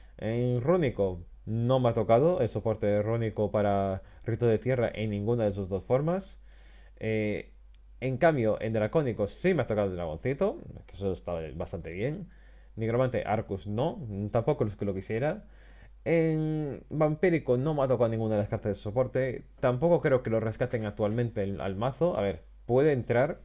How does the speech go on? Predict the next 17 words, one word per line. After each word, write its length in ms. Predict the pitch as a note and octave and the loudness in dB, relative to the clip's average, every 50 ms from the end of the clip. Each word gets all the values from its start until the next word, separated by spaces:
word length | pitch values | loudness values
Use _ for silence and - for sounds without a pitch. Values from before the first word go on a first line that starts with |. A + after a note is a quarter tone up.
| - - | -14 -10
porque 160 | - G2 E2 - | -8 -8 -8 -6
tiene 160 | - G#2 G#2+ | -4 -4 -2
muchísimo 420 | G#2+ A2 G#2+ - A2 G#2+ A2 G#2+ G2+ | -2 -2 -4 -4 -4 -4 -2 -2 0
daño 200 | F#2+ G2 G2 F#2+ | 0 -2 -2 -2
directo 340 | F#2+ F#2+ G2+ G2 - G2+ | -2 -2 -2 -2 -2 -2
ahora 140 | G2 F#2 F2 | -2 -2 -2
mismo, 340 | E2+ F#2 G2+ G#2 G#2+ F2+ - - | -4 -6 -6 -6 -8 -8 -6 -6
y 80 | - | -6
eso 140 | G#2 - A2 | -6 -4 -4
puede 180 | G2 G#2+ G2+ G2 | -2 -2 -2 -2
compensarlo 480 | G#2 F2 - G2 F#2+ - F#2+ F2+ E2+ | -4 -6 -8 -8 -6 -6 -6 -6 -4
bien. 340 | E2 F2+ G#2+ A2+ A#2 B2 C#3+ - - - - - - - - - - - - - | -4 -4 -4 -4 -4 -6 -10 -12 -16 -20 -20 -20 -20 -20 -20 -20 -20 -20 -10 -6
Pero 320 | A2 G#2 G2+ G2+ F#2+ F2+ | -4 -2 0 0 0 0
ya 100 | G2 G2 | -2 -2
os 80 | F2+ G2 | -2 -4
digo, 220 | G2+ F#2+ F2+ F2 | -4 -4 -4 -4
no, 720 | F#2+ G2+ G#2+ G#2+ G#2+ G#2+ G#2 G#2 G#2 G2+ G2 F#2+ F#2 F#2 | -2 -2 0 2 2 2 2 2 2 2 0 -2 -4 -8